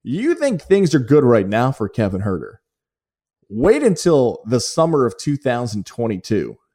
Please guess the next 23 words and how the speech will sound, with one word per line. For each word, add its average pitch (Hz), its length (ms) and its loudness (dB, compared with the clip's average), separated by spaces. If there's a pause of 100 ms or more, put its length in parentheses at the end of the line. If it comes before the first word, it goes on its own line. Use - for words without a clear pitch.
(500)
when 107 220 -4
he's 143 280 0
a 123 100 2
free 135 540 0
agent 113 400 -4 (600)
and 101 220 -6
that 131 280 -2
dude's 113 300 0
about 120 400 -6
to 113 60 -6
get 104 260 -8 (180)
paid. 131 880 -4 (880)
How 151 340 -2
many 180 500 -2 (100)
off 147 280 0
seasons 139 340 -2
in 120 80 0
a 104 40 0
row 107 240 2
have 92 80 -14
we 113 100 -2
talked 123 320 -4
about 113 280 -2